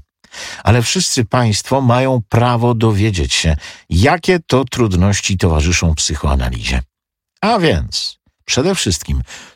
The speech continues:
trudność samego nauczania psychoanalizy. Wykłady medyczne nauczyły was widzieć.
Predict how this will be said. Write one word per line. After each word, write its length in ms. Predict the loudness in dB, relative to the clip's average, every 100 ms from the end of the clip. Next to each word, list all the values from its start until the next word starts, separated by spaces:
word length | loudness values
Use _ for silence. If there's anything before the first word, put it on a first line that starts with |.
| 0
trudność 640 | 2 4 4 0 0 -6 -4
samego 520 | -2 0 2 2 0 2
nauczania 600 | 2 0 0 0 0 -2
psychoanalizy. 920 | -4 -4 -4 -2 0 -2 -4 -4 -6 -8 _ _ _ _ _ _ _ _ -18 -16 -16 -8 0
Wykłady 420 | 2 2 2 4
medyczne 580 | 2 2 0 0 2 4
nauczyły 520 | 4 2 0 2 4
was 420 | 4 2 0 -4 0
widzieć. 540 | 2 2 0 -4 -10